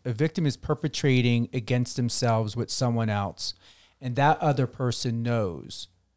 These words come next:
that they're playing into a manipulation. Would you say that the other, what would you say about the other person that is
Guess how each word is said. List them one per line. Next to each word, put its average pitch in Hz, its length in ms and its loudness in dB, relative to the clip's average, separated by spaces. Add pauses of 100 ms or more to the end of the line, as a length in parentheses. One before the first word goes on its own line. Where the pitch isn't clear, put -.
(260)
that 113 480 -2 (280)
they're 127 160 -4
playing 123 400 0
into 104 720 -4 (600)
a 127 60 -6
manipulation. 107 1040 -4 (520)
Would 127 200 0
you 143 120 4
say 160 220 2
that 143 200 2
the 113 160 2
other, 123 360 2
what 139 220 -2
would 139 100 -4
you 143 80 0
say 139 200 0
about 123 240 2
the 123 180 -4
other 117 220 0
person 98 640 -2 (140)
that 113 340 2
is 101 500 -4